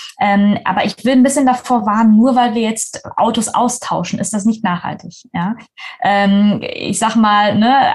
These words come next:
Fahrzeuge, die eigentlich noch gut fahrbar sind und, äh, vielleicht vom C O zwei Ausschuss her auch in Ordnung sind, jetzt einfach, äh, ich sag mal, ein bisschen überspitzt wegzuschmeißen und dafür ein neues Elektrofahrzeug zu kaufen, äh, kann auch nicht im Sinne des Erfinders sein. Das andere ist natürlich, dass man auch genauso gucken muss, wie wird denn überhaupt geladen?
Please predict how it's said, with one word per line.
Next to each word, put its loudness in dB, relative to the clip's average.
Fahrzeuge, 0
die 0
eigentlich -2
noch 0
gut 0
fahrbar 2
sind 0
und, 2
äh, 0
vielleicht -2
vom 0
C -2
O -8
zwei 0
Ausschuss -4
her 0
auch -4
in -2
Ordnung 0
sind, 2
jetzt -2
einfach, 0
äh, 0
ich -6
sag -4
mal, 2
ein 4
bisschen 0
überspitzt -4
wegzuschmeißen 0
und 2
dafür 0
ein 4
neues 0
Elektrofahrzeug -6
zu -18
kaufen, -2
äh, -4
kann 0
auch 2
nicht 2
im 0
Sinne 0
des -4
Erfinders -2
sein. -2
Das -2
andere 0
ist -4
natürlich, -4
dass -8
man -4
auch -6
genauso 0
gucken -2
muss, 0
wie 0
wird 0
denn 0
überhaupt -2
geladen? -2